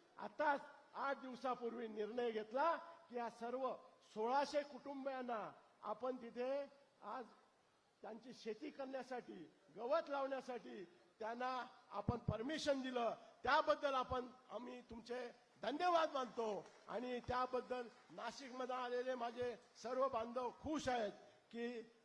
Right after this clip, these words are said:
हा प्रलंबित प्रश्न आपण मार्गी लावलेला आहे. सोळाशे कुटुंब आहेत. महत्वाचा मुद्दा, सर्वात महत्वाचा मुद्दा, फडणवीस साहेब,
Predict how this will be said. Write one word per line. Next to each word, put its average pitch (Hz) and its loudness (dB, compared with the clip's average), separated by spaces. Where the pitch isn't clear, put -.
हा 233 0
प्रलंबित 277 0
प्रश्न 247 0
आपण 226 2
मार्गी 208 0
लावलेला 190 0
आहे. 131 -6
सोळाशे 226 0
कुटुंब 220 -6
आहेत. 160 -4
महत्वाचा 240 2
मुद्दा, 240 4
सर्वात 254 0
महत्वाचा 240 -4
मुद्दा, 220 -2
फडणवीस 214 -8
साहेब, 202 -2